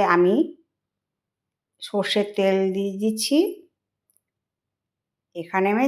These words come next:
তিন চামচ সর্ষের তেল দিয়েছি, একটা শুকনো লঙ্কা ফাটিয়ে দিয়ে দিলাম, দু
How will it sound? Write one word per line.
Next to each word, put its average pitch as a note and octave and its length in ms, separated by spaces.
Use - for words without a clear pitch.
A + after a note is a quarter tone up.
তিন F#3 220
চামচ F3+ 360
সর্ষের F#3 380
তেল F3 240
দিয়েছি, F#3 340
একটা F3 240
শুকনো F3 320
লঙ্কা F3 260
ফাটিয়ে E3+ 440
দিয়ে E3 140
দিলাম, G3+ 300
দু E3 120